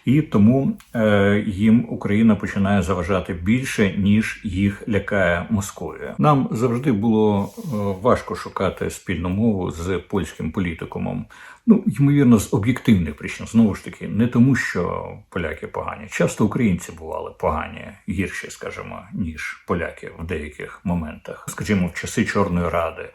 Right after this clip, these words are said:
в ті часи, коли, е, на жаль, українці знищили Виговського і Немирича, які мали курс на співпрацю з Польщею проти Московії.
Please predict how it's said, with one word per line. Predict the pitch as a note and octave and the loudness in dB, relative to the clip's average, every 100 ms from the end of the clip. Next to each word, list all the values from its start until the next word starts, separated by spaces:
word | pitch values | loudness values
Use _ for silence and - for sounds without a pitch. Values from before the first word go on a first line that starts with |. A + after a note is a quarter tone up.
| - - _ | -20 -20 _
в | - | -4
ті | |
часи, | G2+ G2 - A#2 | -2 -4 -4 -4
коли, | - F#2+ F#2+ - - - - - | -4 -6 -6 -10 -16 -16 -18 -6
е, | C3+ G#2 | 0 4
на | G#2 | 6
жаль, | A2 E3+ | 6 6
українці | C3+ - D#3 D3 F#2+ - F#2 | 4 4 6 6 6 2 -4
знищили | E2+ G2 F2 - F#2 F2+ D#2+ F2 - - | 0 0 0 -4 -4 -4 -6 -8 -14 -4
Виговського | G#2+ F#2 G2+ F2 - G2 F2+ F#2+ | 0 2 2 0 -4 -6 -4 -2
і | G#2+ F#2+ F#2 - | 0 0 -2 2
Немирича, | A#2 A#2+ A#2 G#2 F2+ E2+ - - F2+ | 6 8 8 6 4 -2 -6 -8 -8
які | - - F#2+ | -10 -10 -8
мали | D#2 E2 D#2+ | -4 -4 -4
курс | D2+ G2 - - | -6 -6 -6 -2
на | G#2+ | -2
співпрацю | - G2 - G2+ - F#2 | -2 -6 0 0 0 -8
з | - | -4
Польщею | - F#2+ F2 - F2 | -2 0 -2 -8 -12
проти | F#2+ F#2 F#2 F2+ - | -6 -6 -4 -6 0
Московії. | G#2+ G#2 - A2+ E2 D#2 D#2+ | 2 2 0 0 0 -4 -10